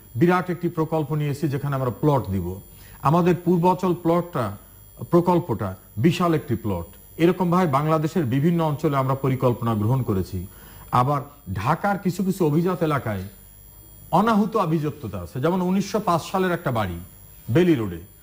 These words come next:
ছয় একর জায়গা নিয়ে থাকেন একটা পরিবার। মাননীয় প্রধানমন্ত্রী আমাকে নির্দেশ দিয়েছেন যে না, এই বিলাসিতার দরকার নাই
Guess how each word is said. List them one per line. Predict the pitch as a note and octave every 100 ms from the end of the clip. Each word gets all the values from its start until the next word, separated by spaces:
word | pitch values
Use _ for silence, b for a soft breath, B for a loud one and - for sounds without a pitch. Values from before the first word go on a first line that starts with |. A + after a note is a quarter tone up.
| B
ছয় | - E3+ G3+
একর | G#3+ G#3 E3+
জায়গা | F3+ F3+ F#3
নিয়ে | G#3
থাকেন | G3+ E3 G3 F3+
একটা | E3 D#3
পরিবার। | A#2 G2 F2 F2 - - _ B B
মাননীয় | B2+ D#3+ F#3+
প্রধানমন্ত্রী | F3 E3+ F#3+ G3+ G3
আমাকে | G3 F#3 F#3
নির্দেশ | D#3+ D#3 F3 E3+
দিয়েছেন | D#3+ C#3+ C3 A2+
যে | B2+
না, | D3 B2 - B
এই | - F3+ G#3
বিলাসিতার | F#3+ E3 - F3+ F3
দরকার | C3+ B2+ A2+
নাই | G2+ F#2+